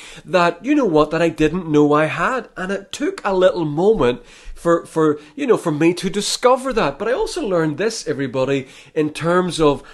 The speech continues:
how to identify what my values are, that the thing that I rose to defend, okay, that revealed what was really important to me.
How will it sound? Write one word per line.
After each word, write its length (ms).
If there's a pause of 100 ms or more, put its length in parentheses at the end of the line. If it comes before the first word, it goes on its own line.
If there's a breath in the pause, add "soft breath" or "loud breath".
(140)
how 220
to 200
identify 720
what 180
my 180
values 560
are, 320 (300 loud breath)
that 160
the 120
thing 560
that 140
I 140
rose 600
to 180
defend, 920
okay, 500 (360 loud breath)
that 380
revealed 640
what 240
was 200
really 520
important 800
to 120
me. 400